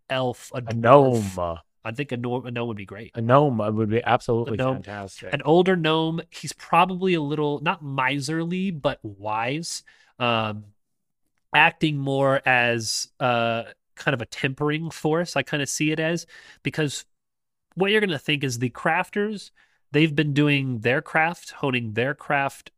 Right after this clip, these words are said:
Speaker 1: They know their craft is necessary, right? You know, as we mentioned in our very first creation episode, blacksmiths, if you don't have 'em, cities, towns, villages, they go away.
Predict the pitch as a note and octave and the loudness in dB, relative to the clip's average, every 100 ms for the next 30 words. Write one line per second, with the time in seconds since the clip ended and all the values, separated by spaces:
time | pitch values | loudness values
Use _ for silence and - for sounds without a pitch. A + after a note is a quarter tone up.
0 | - A#2 C3 C3+ C#3 C3 B2+ C3+ A#2 - | -16 -2 0 0 0 -2 -4 -4 -4 -4
1 | A2 A#2 G#2 F#2+ A2 - - - - A#2 | -8 -6 -8 -8 -10 -12 -12 -16 -18 -10
2 | A#2+ B2+ - - _ C#3 C#3 C#3 D3 D3+ | -6 -6 -8 -20 _ -4 0 2 4 2
3 | D#3 C3 B2+ C3 B2+ C3 - A#2 G#2+ G2+ | 0 -2 -2 -2 -2 -4 -4 -4 -6 -8
4 | G#2 C#3+ D#3 D3 - C#3+ C3 - B2+ A#2 | -4 -2 0 -4 -4 -6 -6 -8 -4 -2
5 | A#2 - A2+ A2 A2 A2+ G#2+ A2 - _ | -2 -4 -6 -8 -8 -6 -6 -8 -14 _
6 | _ _ _ A#2 B2+ C#3+ - D#3 D3 D3 | _ _ _ 2 4 2 -2 -2 -2 -2
7 | - - - _ _ _ - G#2+ G#2 - | -6 -10 -14 _ _ _ -14 -8 -6 0
8 | - D#3 D3+ D#3 D3+ - _ _ _ _ | 6 6 6 2 -2 -10 _ _ _ _
9 | - - D#3+ D#3 - D3 C#3+ B2+ C3 B2+ | -8 -2 0 0 -2 -2 0 -2 0 0
10 | A#2 A#2+ A2 G#2 A2 G#2 G2+ G2 F2+ - | 0 -4 -4 -4 -2 -2 -4 -4 -10 -16
11 | - | -20